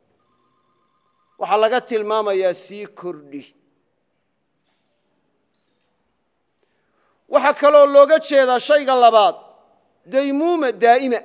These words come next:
Iimaankiyo taqwada daa'ima oo joogteeya.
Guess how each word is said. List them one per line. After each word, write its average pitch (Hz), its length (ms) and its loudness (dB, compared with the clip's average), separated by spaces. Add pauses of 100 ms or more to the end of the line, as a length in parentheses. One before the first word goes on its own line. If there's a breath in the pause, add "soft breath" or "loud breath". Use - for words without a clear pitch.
(920)
Iimaankiyo 208 560 -6
taqwada 180 520 -8
daa'ima 165 540 -8 (220)
oo 208 100 -4
joogteeya. 208 1040 -4